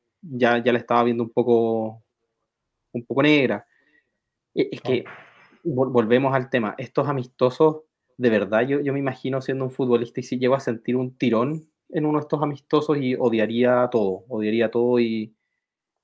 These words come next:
Speaker 1: y, ¿y a quién le reclamáis? En verdad, si estáis obligados a hacer eso. De hecho, jugadores como,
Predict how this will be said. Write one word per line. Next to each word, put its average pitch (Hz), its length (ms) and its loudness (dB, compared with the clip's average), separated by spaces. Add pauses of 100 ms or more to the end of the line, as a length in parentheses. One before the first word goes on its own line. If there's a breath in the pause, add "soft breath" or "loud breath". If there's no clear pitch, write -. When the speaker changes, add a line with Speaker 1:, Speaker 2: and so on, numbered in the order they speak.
(160)
Speaker 1:
y, 107 600 -4 (760)
¿y 143 220 0
a 123 60 4
quién 175 160 6
le 208 60 10
reclamáis? 180 500 2
En 123 100 0
verdad, 117 160 -4
si 120 60 -10
estáis 156 200 0
obligados 151 640 2
a - 80 -10
hacer 107 220 -4
eso. 104 320 -8
De 127 100 -2
hecho, 131 140 -2
jugadores 139 300 -2
como, 127 440 0